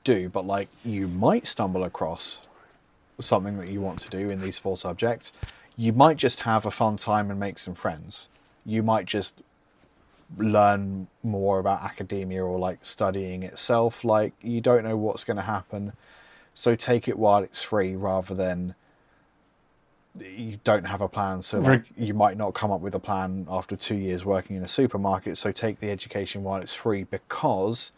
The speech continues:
Speaker 1: in this specific example, you can't go back.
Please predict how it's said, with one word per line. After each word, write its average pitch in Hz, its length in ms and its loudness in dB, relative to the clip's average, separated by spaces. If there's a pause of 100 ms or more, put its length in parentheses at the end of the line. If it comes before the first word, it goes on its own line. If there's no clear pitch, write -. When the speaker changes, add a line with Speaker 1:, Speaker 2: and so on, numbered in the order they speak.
(640)
Speaker 1:
in 110 160 0
this 113 120 2
specific - 440 -4
example, 104 480 0
you 101 180 -4
can't 101 400 0
go 98 160 -2
back. - 480 -2